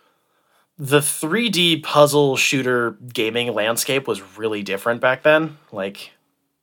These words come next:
I don't know how else to describe it. It's just the way that games were made and published was very different than the way it is now, and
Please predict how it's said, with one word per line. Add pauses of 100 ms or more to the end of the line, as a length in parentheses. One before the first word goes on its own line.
(300)
I
don't
know
how
else
to
describe
it.
It's
just
the
way
that
games
were
made
and
published
was
very
different
than
the
way
it
is
now,
and